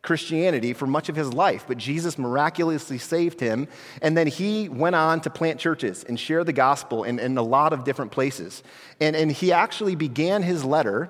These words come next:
of Second Corinthians talking about how we worship a God of comfort, how he works, he, he comforts us in our affliction so that we can comfort other people in their affliction.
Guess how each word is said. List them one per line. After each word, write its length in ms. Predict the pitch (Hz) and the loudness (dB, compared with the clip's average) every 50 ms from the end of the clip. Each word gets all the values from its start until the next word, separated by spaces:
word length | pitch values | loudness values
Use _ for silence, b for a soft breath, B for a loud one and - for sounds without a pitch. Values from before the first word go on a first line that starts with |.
| - - | -4 -4
of 120 | 127 - | -4 0
Second 260 | - 151 151 175 156 | 0 0 0 0 -4
Corinthians 420 | - 156 147 135 135 120 110 - - | -4 -4 -4 -2 -2 -4 -4 -6 -10
talking 500 | - - - 185 202 214 - 185 156 127 | -6 0 0 0 2 0 0 0 0 2
about 420 | 101 107 101 95 98 120 - B B B B B B B | 2 2 2 2 2 -2 -2 B B B B B B B
how 160 | - 151 143 | 2 2 2
we 240 | 131 123 165 202 214 | 2 0 -2 -2 2
worship 340 | 185 190 190 180 - 160 | 2 2 2 2 0 0
a 100 | 147 143 | 0 -2
God 360 | 135 117 143 139 143 147 147 - | 2 2 2 4 4 4 2 2
of 220 | - 131 - - | -2 -4 -6 -8
comfort, 520 | - - 143 139 127 - 113 95 - - - - _ _ b b b b b b b b b b - | -8 -6 -6 -6 -6 -6 -8 -10 -10 -10 -18 -20 _ _ b b b b b b b b b b 2
how 120 | 156 147 | 2 2
he 140 | 131 147 175 | 2 2 -2
works, 380 | 160 147 160 180 185 180 - - | 0 2 2 0 0 -2 -8 -10
he, 320 | 156 - 185 185 180 190 180 B B | -4 -2 -2 -2 -2 -4 -6 B B
he 160 | - 180 160 | -6 -6 -6
comforts 440 | - - 190 196 185 208 202 - - | -2 -2 -2 -2 0 -2 -2 2 2
us 200 | 190 170 151 - | 2 2 2 0
in 100 | 165 151 - - | -2 -2 2 2
our 240 | 147 160 160 156 - | 4 4 4 4 2
affliction 720 | 135 - - - 170 202 196 - - - 143 123 120 127 | 0 -4 -4 -2 -2 -2 0 -2 -4 -2 -2 -2 -2 -2
so 380 | - - - - 185 220 226 180 | -4 -6 -6 -2 -2 0 0 2
that 500 | 123 120 104 92 98 131 135 - B B B B B B | 2 2 2 4 2 -2 -2 -4 B B B B B B
we 160 | 131 165 190 | -2 -2 0
can 180 | 175 202 175 151 | 0 0 -2 -2
comfort 420 | - - 185 175 - - 156 - - | 0 -2 -2 -2 0 -2 -4 0 2
other 260 | 143 160 160 185 175 | 0 2 2 0 -2
people 680 | 170 - - 160 156 - - 107 98 104 123 156 - B B B B B B | -2 -4 -6 -6 -6 -4 -4 -2 -2 -2 -2 -4 -8 B B B B B B
in 160 | 135 135 131 | -2 -2 0
their 260 | 117 135 139 139 139 - | 2 2 2 2 2 0
affliction. 560 | 113 - - 120 101 - - - 90 80 | -2 -6 -6 -8 -8 -6 -8 -10 -10 -12